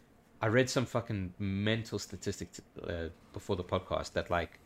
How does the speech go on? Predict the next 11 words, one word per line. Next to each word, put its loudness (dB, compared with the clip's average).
concurrent 4
players 6
are 2
down 4
to, -4
like, 0
the -4
thousands -2
on -4
that -2
game. 0